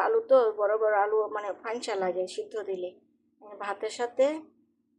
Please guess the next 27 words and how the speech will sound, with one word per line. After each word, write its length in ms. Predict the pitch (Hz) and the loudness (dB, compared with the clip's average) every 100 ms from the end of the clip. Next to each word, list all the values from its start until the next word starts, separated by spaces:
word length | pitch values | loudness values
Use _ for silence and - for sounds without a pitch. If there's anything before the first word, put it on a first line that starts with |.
| _ | _
এই 200 | 202 208 | -14 -12
যে 180 | 196 196 | -8 -8
চালের 320 | 190 214 214 | -6 -4 -4
সাথে 320 | 214 226 226 302 | -4 -6 -4 -4
আলু 260 | 302 226 208 | -2 -6 -4
দিয়ে 220 | 208 214 | -2 0
দিই, 200 | 220 294 311 - _ _ _ | 2 2 -2 -14 _ _ _
সুন্দর 320 | 240 226 240 | -4 0 0
সু-, 360 | 233 - - - - | 0 -8 -12 -18 -20
মানে 240 | 208 196 190 - | -18 -16 -14 -14
সিদ্ধ 240 | 254 - | -12 -8
হয়ে 140 | 226 233 | -6 -6
আসে। 300 | 226 294 320 311 311 | -8 -6 -6 -8 -12
এটা 180 | 208 208 | -8 -6
ভর্তা 280 | 202 202 - | -6 -8 -10
খাইলে 280 | 214 247 277 - - _ _ _ _ - - 415 | -8 -8 -6 -6 -8 _ _ _ _ -16 -8 0
দেশি, 320 | - 440 427 208 202 202 113 127 - | 0 0 -2 -2 -4 -4 -2 -2 -2
দেশি 240 | - - | -2 2
আলুর 220 | 202 202 196 | 4 2 -2
মতো 200 | 190 202 | -6 -8
ভর্তাটা 420 | 190 185 - 196 190 - - _ _ _ - - | -8 -10 -10 -10 -8 -8 -12 _ _ _ -20 -14
মজা 220 | 185 196 | -10 -8
লাগে। 260 | 196 185 185 _ _ _ - 175 - - - - _ _ _ _ _ _ _ _ _ _ _ _ _ _ _ _ _ _ - | -8 -12 -16 _ _ _ -6 -6 -8 -16 -20 -20 _ _ _ _ _ _ _ _ _ _ _ _ _ _ _ _ _ _ -6
পেঁয়াজ, 380 | 220 220 247 262 - - _ _ _ _ _ _ _ _ - | -2 0 -2 -6 -16 -20 _ _ _ _ _ _ _ _ -16
আহ, 180 | 214 | -14
শুকনা 360 | 208 233 - 226 | -12 -14 -8 -4
মরিচ 420 | 220 220 233 247 | -2 0 0 -4